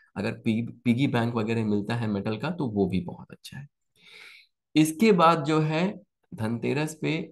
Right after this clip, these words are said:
आपको थोड़े पैसे विड्रॉ करने, जो भी आपकी श्रद्धा हो, पाँच हजार, दस हजार, पचास हजार, एक लाख, पचास हजार, एक लाख, ठीक है, पचास लाख बहुत ज्यादा हो गया वैसे, मतलब दस हजार, पचास हजार या एक लाख, जो भी आपकी श्रद्धा हो, जितना आपका सामर्थ्य हो,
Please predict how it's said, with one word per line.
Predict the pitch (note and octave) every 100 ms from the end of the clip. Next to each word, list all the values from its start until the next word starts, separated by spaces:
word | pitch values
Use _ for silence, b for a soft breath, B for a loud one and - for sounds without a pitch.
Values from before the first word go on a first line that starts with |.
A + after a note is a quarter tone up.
| - _
आपको | G#2+ A#2 - - B2 D#3+ - _ _ _ _ _ _
थोड़े | A2+ A#2
पैसे | A#2 F#2+ F#2+ B2
विड्रॉ | G#2+ G2+ A2+
करने, | A#2 D#3+
जो | D3 C#3+ D3
भी | D3
आपकी | D3 A2 A2+
श्रद्धा | A2 F#2+ G2+
हो, | G2+ G#2
पाँच | - G#2 G2+
हजार, | G2+ G2
दस | G2 G2+
हजार, | G2+ G#2
पचास | G2+ G2 G2+
हजार, | F#2 G2+ G2+
एक | G2+ F#2+ G2+
लाख, | G#2 -
पचास | G2 G2+ F#2+ - _
हजार, | F#2 G2
एक | F#2+
लाख, | G2+ A#2+ - -
ठीक | A2+ A2+
है, | -
पचास | C3 C3+
लाख | C3+
बहुत | A#2 A#2+
ज्यादा | G#2+ G2+ A#2+
हो | G2+
गया | G2+ G2+
वैसे, | F#2+ - F#3+
मतलब | - - - - - - - _ G2 G#2+ G2+ - - _ _
दस | G#2 A2 G#2
हजार, | G#2+ G#2 - - -
पचास | G#2 G#2 F#2+
हजार | G2 G3+
या | G#3
एक | - G#2 G2+
लाख, | G2
जो | C3 F#3
भी | F#3
आपकी | D#3+ - B2
श्रद्धा | A2+ F#2 G#2+
हो, | G#2 G#2+ G#2
जितना | G#2+ - A2+
आपका | G2+ G2+ - _ G#2+
सामर्थ्य | G2+ F#2 G2+ G2+ G2+
हो, | G#2